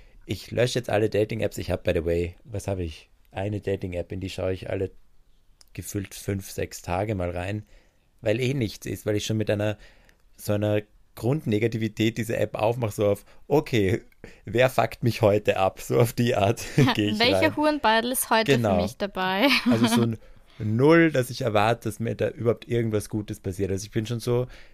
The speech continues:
Speaker 1: über diesen Punkt hinaus, dass ich das Gefühl hab, okay, es könnte ja vielleicht echt eventuell mal passieren, dass ich happy werd mit irgendeinem Typen. Das fühle ich gerade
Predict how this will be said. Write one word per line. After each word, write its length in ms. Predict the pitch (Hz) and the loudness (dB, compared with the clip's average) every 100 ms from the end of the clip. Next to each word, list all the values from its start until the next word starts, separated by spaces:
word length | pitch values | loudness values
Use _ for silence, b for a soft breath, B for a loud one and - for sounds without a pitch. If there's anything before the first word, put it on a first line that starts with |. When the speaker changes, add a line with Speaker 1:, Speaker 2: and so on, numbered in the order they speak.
| B | B
Speaker 1:
über 120 | 117 | -4
diesen 240 | 123 117 107 | -2 -2 0
Punkt 300 | 131 147 - | 0 0 -2
hinaus, 400 | 104 98 117 - | 0 2 2 0
dass 140 | 104 | -6
ich 160 | 101 - | -8 -8
das 180 | 107 - | -10 -10
Gefühl 340 | 101 113 110 | -6 -2 0
hab, 180 | 107 - b b b | 0 -4 b b b
okay, 280 | 110 - 101 | -12 -4 -2
es 160 | 95 - | -2 -4
könnte 320 | 85 104 - | -4 -4 -4
ja 40 | - | -4
vielleicht 380 | 92 87 95 - | 0 0 -2 -6
echt 360 | 87 - - | -6 -6 -10
eventuell 420 | - 95 95 104 | -4 -2 -2 -4
mal 140 | 98 95 | -4 -4
passieren, 340 | 95 - 92 | -6 -4 -4
dass 140 | 95 92 | -4 -6
ich 140 | - | -2
happy 260 | 104 180 127 | -2 0 0
werd 180 | 87 85 | 0 0
mit 140 | 82 | -4
irgendeinem 320 | 85 85 87 | -4 -4 -6
Typen. 260 | - 90 101 | -6 -6 -6
Das 120 | 95 - - b b _ | -8 -10 -20 b b _
fühle 320 | - 117 120 | -6 -2 -2
ich 120 | 117 | -4
gerade 460 | - 95 92 98 | -2 0 0 0